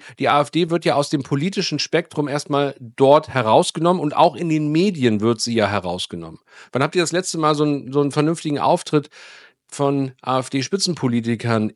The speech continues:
im öffentlich-rechtlichen Fernsehen mitbekommen zum Beispiel? Wann ist der letzte A-F-D-Politiker mal in einer Talkshow aufgetreten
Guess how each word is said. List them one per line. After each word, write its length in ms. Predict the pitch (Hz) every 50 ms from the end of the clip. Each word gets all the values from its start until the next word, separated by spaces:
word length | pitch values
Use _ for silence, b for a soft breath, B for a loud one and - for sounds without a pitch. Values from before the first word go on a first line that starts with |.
| _
im 240 | - 190 180 160 165
öffentlich-rechtlichen 840 | - - 156 151 - - 147 131 127 - 143 131 123 - 139 123 120
Fernsehen 400 | 117 151 170 202 196 135 117 104
mitbekommen 480 | 101 98 - - 90 - - 101 92 95
zum 160 | - 107 101
Beispiel? 320 | 101 101 - - 120 104 101
Wann 260 | 131 139 156 175 180
ist 280 | 165 160 151 - -
der 100 | 156 143
letzte 480 | 147 151 160 - - - 160 156 151 -
A-F-D-Politiker 920 | 135 139 139 135 - 151 151 143 - 156 147 147 143 143 143 - 147 139
mal 220 | 131 135 131 131
in 80 | 131 123
einer 240 | 120 127 123 117 110
Talkshow 420 | - 120 127 165 190 - - 185
aufgetreten 720 | 175 - - 165 - - 160 - - 156 151 147 156 151